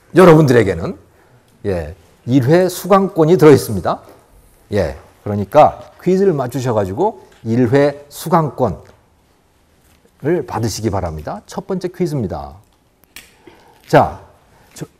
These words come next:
이병철이 제일 모직을 만들기 전에는, 전에, 예, 이병철이 이 제일 모직을 만들기, 그, 만들어서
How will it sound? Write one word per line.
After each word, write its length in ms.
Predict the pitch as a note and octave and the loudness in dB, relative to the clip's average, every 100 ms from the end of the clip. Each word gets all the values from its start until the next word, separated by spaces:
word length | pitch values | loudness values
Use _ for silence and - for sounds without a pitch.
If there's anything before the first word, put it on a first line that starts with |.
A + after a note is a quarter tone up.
| _ | _
이병철이 760 | E3 A#3 A#3+ F#3 D#3+ F3 E2+ - | 0 2 2 0 2 0 -2 -10
제일 380 | - C3 G3 A3+ | -2 2 2 2
모직을 840 | G3+ D#3+ D3 D3 E3 F#3 F3+ F#3 - _ _ _ - | 2 2 0 0 2 4 2 -2 -16 _ _ _ -12
만들기 720 | G2+ A#2+ C#3+ C#3+ D3 C#3+ E3+ | -8 -6 -4 -2 -2 -4 -8
전에는, 800 | - - D#3 D#3 G#2 B2+ D2+ D#2+ _ _ _ _ _ _ _ _ _ _ _ _ _ _ - _ _ _ _ _ | -10 -6 -2 0 -2 -6 -10 -16 _ _ _ _ _ _ _ _ _ _ _ _ _ _ -20 _ _ _ _ _
전에, 320 | - D#3 G#3 E3 | -4 0 2 0
예, 40 | |
이병철이 600 | D#3 D#3 A3 G#3+ G#3 C#3+ - | 0 2 2 2 0 -2 -4
이 240 | F#3+ D3+ | -6 -4
제일 160 | C3 F#3 | 2 4
모직을 300 | G3 F#3+ F3 | 4 2 0
만들기, 480 | C#3 D#3+ F3+ E3+ - | -2 -2 -2 -2 -6
그, 120 | F3 | -6
만들어서 840 | B2 C3+ D#3+ F3 - C3+ A2 F#3 | -2 0 4 2 2 0 -2 -4